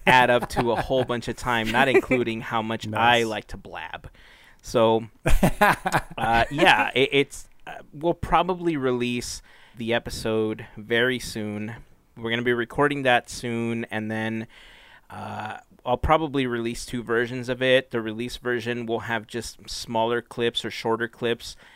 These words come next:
Speaker 1: you know, for, for full release, and then for the F G P squad, we'll release the entire mega episode with the full clips, you know, that we
Speaker 2: Nice.
Speaker 1: talk about.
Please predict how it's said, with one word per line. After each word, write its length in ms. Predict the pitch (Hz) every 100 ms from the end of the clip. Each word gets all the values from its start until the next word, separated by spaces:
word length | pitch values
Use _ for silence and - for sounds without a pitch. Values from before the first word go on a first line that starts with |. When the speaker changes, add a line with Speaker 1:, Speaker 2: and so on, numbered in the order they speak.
| _
Speaker 1:
you 80 | 110
know, 140 | 110 110
for, 420 | - 110 110 107
for 140 | - 113
full 300 | - 117 117
release, 420 | 117 117 120 -
and 220 | 110 110
then 300 | 113 113 113
for 200 | 113 120
the 160 | 107 113
F 100 | 113
G 160 | -
P 200 | 113 123
squad, 460 | 117 - 110 104 104 - - - -
we'll 160 | - 117
release 420 | 113 113 123 131
the 160 | - 117
entire 640 | 110 110 - 117 120 120 117
mega 440 | 113 110 113 -
episode 480 | 113 - - 117 110
with 200 | 107 113
the 80 | 110
full 460 | - - 120 117
clips, 720 | 110 - - 117 107 - - - _ _ _ _ _ - - _
you 120 | 120 113
know, 100 | 110
that 160 | 110
we 60 | 113
Speaker 2:
Nice. 80 | 98
Speaker 1:
talk 240 | 160 185
about. 400 | 123 107 104 104